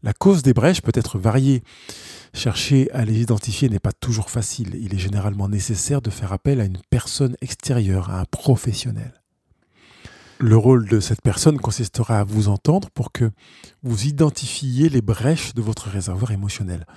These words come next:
Ensuite, il vous restera à travailler pour le remplir, afin de constater par vous-même,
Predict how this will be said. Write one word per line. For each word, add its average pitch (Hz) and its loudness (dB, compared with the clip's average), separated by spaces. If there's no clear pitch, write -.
Ensuite, - -4
il 104 0
vous 104 0
restera 113 -2
à 90 -2
travailler 131 2
pour - -6
le 92 -2
remplir, 90 -6
afin 104 -6
de 98 -4
constater 95 -6
par 120 0
vous-même, 98 -2